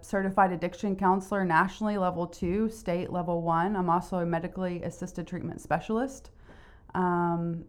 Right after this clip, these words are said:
I graduated my undergraduate as a magna cum laude.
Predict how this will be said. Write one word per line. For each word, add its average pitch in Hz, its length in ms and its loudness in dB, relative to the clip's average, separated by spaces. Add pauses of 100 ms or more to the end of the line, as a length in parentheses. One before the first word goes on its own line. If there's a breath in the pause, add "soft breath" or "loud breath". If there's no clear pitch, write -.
(100)
I 180 160 2
graduated 180 540 2
my 165 220 4
undergraduate 185 680 2
as 180 160 2
a 175 60 0
magna 170 440 4
cum 185 280 -2
laude. 196 400 4